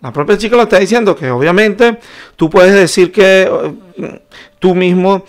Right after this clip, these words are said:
sea, si estás implicado en algo, decir que no, y puede ser verdad que lo hiciste, pero dices que no. Es decir, ella puede decir que está bien y a lo mejor no están bien. También digo yo que supongo que Diego Arrabal tendrá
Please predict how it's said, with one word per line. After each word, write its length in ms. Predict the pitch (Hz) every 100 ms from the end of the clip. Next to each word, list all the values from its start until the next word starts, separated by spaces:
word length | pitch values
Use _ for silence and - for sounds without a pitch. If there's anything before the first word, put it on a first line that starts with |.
| -
sea, 200 | - 185
si 120 | 151 151
estás 160 | 160
implicado 400 | 180 185 165 175
en 80 | 185
algo, 200 | 185 170
decir 280 | 156 165 143
que 120 | 180
no, 280 | 185 214 262 - - - _ _
y 120 | 240
puede 240 | 185 185
ser 180 | 175 214
verdad 380 | 196 185 196 214
que 120 | 202
lo 100 | 180
hiciste, 340 | 156 202 220 247
pero 240 | 233 165
dices 220 | 151 175
que 160 | - 156
no. 180 | 214 175
Es 60 |
decir, 340 | 175 214 180 - - -
ella 200 | 156 143
puede 160 | 185
decir 180 | 190 196
que 100 | -
está 200 | 165 202
bien 220 | 175 196
y 20 | 208
a 60 |
lo 80 | 196
mejor 240 | 170 151
no 100 | 156
están 240 | 165 170 151
bien. 320 | 196 170 110 _ _ - - - - _
También 340 | 127 127 131
digo 180 | 147 151
yo 180 | 156 180
que 180 | 196 196
supongo 680 | - 156 - 175 175 180
que 120 | 180 156
Diego 180 | 151
Arrabal 260 | 160 160 143
tendrá 400 | 156 156 151 151